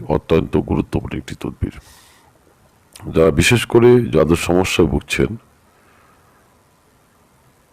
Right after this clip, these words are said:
আপনার ওপর প্রতিদিন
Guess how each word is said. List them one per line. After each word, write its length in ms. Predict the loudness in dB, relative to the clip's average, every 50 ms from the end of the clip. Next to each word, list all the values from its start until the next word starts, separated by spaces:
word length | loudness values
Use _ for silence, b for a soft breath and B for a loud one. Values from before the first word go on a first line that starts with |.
| _ _ _ _ _ _ _ _ 0
আপনার 600 | 0 0 0 -2 -2 0 2 4 4 4 4 2 0 -4 -2 -2
ওপর 420 | 0 0 2 2 4 4 4 4 2 -2 -8 _ _ _ _ _ _ _ _ _ _ _ _
প্রতিদিন 640 | 0 0 2 2 2 2 2 4 4 2 2 0 -6